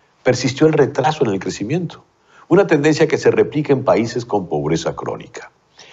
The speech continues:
El trabajo periodístico en Pro Da Vinci describe las vidas de los bebés dejados atrás por sus madres que buscan en las minas del sur de Venezuela cambiar su futuro. Sus hijos, abandonados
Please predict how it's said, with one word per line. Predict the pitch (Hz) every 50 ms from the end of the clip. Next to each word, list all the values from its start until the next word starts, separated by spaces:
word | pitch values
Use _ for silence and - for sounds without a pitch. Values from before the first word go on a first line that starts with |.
| - - - - _ _ _
El | - 107
trabajo | 101 139 151 185 208 196 208 175
periodístico | - 143 123 120 110 113 127 127 - 123 120 -
en | 90 80
Pro | - 98 90 107
Da | 98
Vinci | 87 73 67 62 62 - - - - - _ _ _ _ _ _ _ _ _ _ _ _ _ _ _ _ - - - - - - _ _
describe | - 87 92 - - 131 143 151 156
las | 139 123 104 98
vidas | 104 131 143 143 135 120
de | 120 110
los | 104 98 85 -
bebés | 90 92 92 90 110 123 123 120
dejados | 107 95 - 110 107 117 - -
atrás | 101 85 - - 107 110 107 -
por | - 104 92
sus | - - 78 71 -
madres | 82 101 101 101 110 113 -
que | - - 76
buscan | 73 95 113 110 - 117 104 95
en | 87 78
las | 78 71 71 - -
minas | 76 110 139 156 147 117 87 76 67
del | 69 67
sur | - - 104 95
de | 95 90
Venezuela | 82 92 107 104 - 143 143 135 131 - - - - - - _ _ _
cambiar | _ - - 135 64 78 92 85
su | - - -
futuro. | - - 113 110 - 165 175 175 170 - - - _ _ _ _ _ _ _ _ _ _ _ _
Sus | - - - 151 131 -
hijos, | 175 151 - - - - - - _ _ _ _ _ _ _ _ _ _ -
abandonados | 117 120 120 117 117 113 113 120 139 156 175 165 151 -